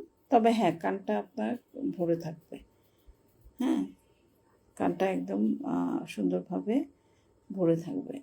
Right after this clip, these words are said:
এই হচ্ছে জুয়েলারিটা। এটা যদি আপনাদের পছন্দ হয় স্ক্রিনশট নেবেন, নিয়ে আমাদের সাথে যোগাযোগ করবেন, বিস্তারিত জেনে শুনে বুঝে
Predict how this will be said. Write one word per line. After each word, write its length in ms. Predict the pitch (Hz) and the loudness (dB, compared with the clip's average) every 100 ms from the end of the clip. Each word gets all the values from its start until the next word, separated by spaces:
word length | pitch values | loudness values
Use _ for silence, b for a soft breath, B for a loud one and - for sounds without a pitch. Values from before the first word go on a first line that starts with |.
| - | -4
এই 160 | 196 | -4
হচ্ছে 460 | 196 196 - - 269 339 - _ _ _ _ _ _ - 185 | -2 -4 -4 2 2 2 -4 _ _ _ _ _ _ -10 0
জুয়েলারিটা। 640 | 170 156 147 - 277 165 - _ _ _ _ _ _ - - _ _ _ _ _ _ _ _ _ _ _ - - _ _ _ _ _ _ _ _ 208 | 4 6 6 4 0 -10 -14 _ _ _ _ _ _ -20 -20 _ _ _ _ _ _ _ _ _ _ _ -20 -20 _ _ _ _ _ _ _ _ -4
এটা 180 | 196 | 2
যদি 240 | 202 202 196 | 2 6 6
আপনাদের 440 | 190 - 196 202 202 | 4 0 2 2 2
পছন্দ 380 | 185 - 208 | -2 0 -2
হয় 320 | 208 214 277 339 - _ _ _ - - | -2 2 2 0 -6 _ _ _ -20 -16
স্ক্রিনশট 540 | - - 220 208 208 | -6 2 4 4 2
নেবেন, 360 | 208 190 208 262 | 2 0 4 8
নিয়ে 280 | 285 220 202 | 8 8 0
আমাদের 300 | 180 175 180 | -2 -2 -4
সাথে 280 | 196 196 190 | -6 -6 -4
যোগাযোগ 360 | 185 180 185 | -4 -6 -8
করবেন, 380 | - 202 247 233 | -6 -4 -2 -2
বিস্তারিত 440 | 190 196 196 185 | -4 -4 -4 -4
জেনে 320 | 185 185 180 180 | -4 -2 -2 -4
শুনে 280 | 202 185 | -8 -8
বুঝে 460 | 180 180 170 262 330 | -6 -6 0 2 2